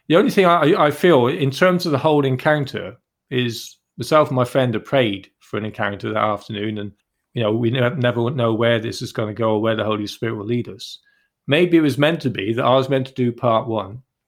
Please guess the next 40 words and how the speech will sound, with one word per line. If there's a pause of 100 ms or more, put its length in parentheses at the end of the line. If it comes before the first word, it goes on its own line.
(160)
and
she
was
meant
to
do
part
two.
And
it
gave
him
a
bit
of
thought (560)
that
maybe
might
have
got
him
thinking
a
bit
differently. (160)
We
can
never
tell. (120)
You,
we
do
it
with
good
intention.
We
do
it